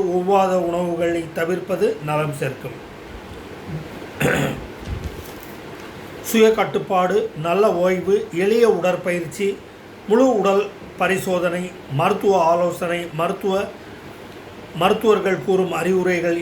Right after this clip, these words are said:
எல்லாம் சரிவர பின்பற்றி உங்கள் ஆரோக்கியத்தை பேணுங்கள். பின் முதுகு வலி, கழுத்து வலி, பல் நோ-, தோல் நோய் சம்பந்தமான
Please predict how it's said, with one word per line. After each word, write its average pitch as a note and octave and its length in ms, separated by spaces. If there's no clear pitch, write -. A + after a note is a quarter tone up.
எல்லாம் F3+ 260
சரிவர F#3 340
பின்பற்றி F3 500
உங்கள் F3+ 260
ஆரோக்கியத்தை E3+ 540
பேணுங்கள். C#3 420
பின் C#4 200
முதுகு G3 360
வலி, F3 220
கழுத்து G#3+ 400
வலி, E3 240
பல் G3 240
நோ-, F#3+ 260
தோல் A3 300
நோய் F#3 240
சம்பந்தமான F3+ 600